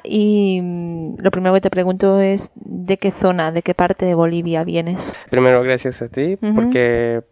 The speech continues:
Speaker 2: es un honor para mí hablar sobre mi país. Eh,
Speaker 1: Ujú.
Speaker 2: yo soy de La Paz, de la ciudad de La Paz.
Speaker 1: Ujú.
Speaker 2: Es la sede de gobierno de Bolivia.
Speaker 1: La capital, ¿no?, del país, ¿no?
Speaker 2: Eh, la capital del país,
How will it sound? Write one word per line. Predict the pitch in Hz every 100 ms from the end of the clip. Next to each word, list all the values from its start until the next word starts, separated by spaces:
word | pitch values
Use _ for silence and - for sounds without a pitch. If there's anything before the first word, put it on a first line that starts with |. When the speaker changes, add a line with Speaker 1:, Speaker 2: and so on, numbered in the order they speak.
| _
Speaker 2:
es | - 127
un |
honor | 123 123 135
para | 160 135
mí | 139
hablar | 135 135
sobre | 143 123 120
mi | 120
país. | - 117 131 185 - -
Eh, | 208 120
Speaker 1:
Ujú. | 120
Speaker 2:
yo | 127
soy | 139
de | 131
La | 123 113
Paz, | - 127 180 - - - _ _ _
de | - 120
la | 113
ciudad | - 117
de |
La | 113 110
Paz. | 127 160 - - 196
Speaker 1:
Ujú. | 190
Speaker 2:
Es | 120 113
la | 117
sede | 123 117
de | 113
gobierno | 117 117 117 117
de | 110
Bolivia. | 110 110 120 143 196 - _ _ -
Speaker 1:
La | 165 180
capital, | 180 180 185 202 214
¿no?, | 220 254
del | 233 180 180
país, | 185 180 190 277 302 -
¿no? | 208 226 339 -
Speaker 2:
Eh, | 127 123 117
la | 117 117
capital | - 120 - 135 156
del | 156 143
país, | - 131 139 160 -